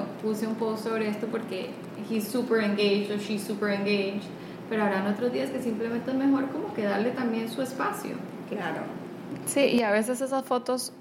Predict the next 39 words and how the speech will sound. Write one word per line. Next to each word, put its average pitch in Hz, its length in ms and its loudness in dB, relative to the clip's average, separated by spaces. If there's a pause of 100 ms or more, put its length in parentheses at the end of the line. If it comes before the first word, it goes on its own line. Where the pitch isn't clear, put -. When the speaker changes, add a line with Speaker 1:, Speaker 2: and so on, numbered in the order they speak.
Speaker 3:
son 220 260 0
muy 226 400 8
posadas, - 840 -4
no 233 160 0
son 240 240 2
reales. - 800 -2 (540)
No 220 120 4
son 233 200 4
reales 214 420 6
porque 196 480 0
la 220 160 6
mamá 214 220 6
le 226 140 4
dijo 233 180 4
que 226 100 0
sonriera 202 440 2
de 190 60 0
tal 185 160 -2
manera 262 400 4
o 254 80 6
el 226 60 2
papá 190 240 2
le 190 140 2
dijo 202 200 0
que, 190 200 0 (300)
que 220 80 6
agarrara 196 380 8
la 202 120 8
pelota 185 340 4
de, 185 200 4 (260)
de 196 160 2
esta 196 180 2
manera 254 440 8
o 247 80 6
que 226 80 0
hiciera 185 340 2
esto. 185 280 -2
Entonces, 214 580 0 (600)
em, 226 560 6